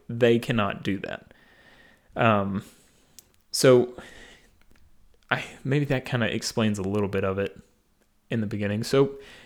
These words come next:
part of the reason why, or part of the reason that started, part of, one of the things <laughs> that really started me to kinda go down this path of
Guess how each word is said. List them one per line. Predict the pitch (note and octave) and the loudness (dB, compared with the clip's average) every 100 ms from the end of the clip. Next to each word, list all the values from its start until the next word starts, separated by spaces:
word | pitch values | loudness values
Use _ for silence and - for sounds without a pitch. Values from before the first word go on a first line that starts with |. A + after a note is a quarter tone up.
| - _ _ _ _ _ _ | -20 _ _ _ _ _ _
part | - F#3+ | 2 4
of | F3 | 4
the | |
reason | C3+ B2 A#2+ A2 | 6 6 4 4
why, | G#2 G2+ G2+ A2 - - - _ _ _ _ _ _ - | 4 4 2 0 -8 -20 -20 _ _ _ _ _ _ 0
or | G#2 A2+ G#2+ C3+ - | 4 4 2 -4 -4
part | - D3 | 2 4
of | A#2+ | 4
the | F#2+ | 2
reason | A2 A2 A2 G2 | 2 2 2 2
that | F#2+ - - | 0 -4 -8
started, | - - A#2+ A#2+ G#2+ A#2 - - | -4 4 6 6 4 0 -10 -2
part | C3 | 0
of, | A#2+ - - - | 0 -6 -12 -4
one | B2 | -2
of | A#2+ | -2
the | G#2+ | -6
things | - B2 A#2 G#2+ - - - | -4 0 0 0 -6 -6 -2
<laughs> | |
that | A#2 - | 0 0
really | C3 C#3+ C3 | 2 4 4
started | - A#2+ A2 G#2+ | 4 4 4 2
me | G#2+ | 0
to | - | -2
kinda | - A#2+ G#2+ G2 G#2+ - | -4 -2 -2 -4 -8 0
go | G#2 | 2
down | A2 A2 G2+ | 4 2 2
this | G2+ | -2
path | - G2+ G2+ G2 | -4 -4 -4 -4
of | F#2+ G2 | -4 -6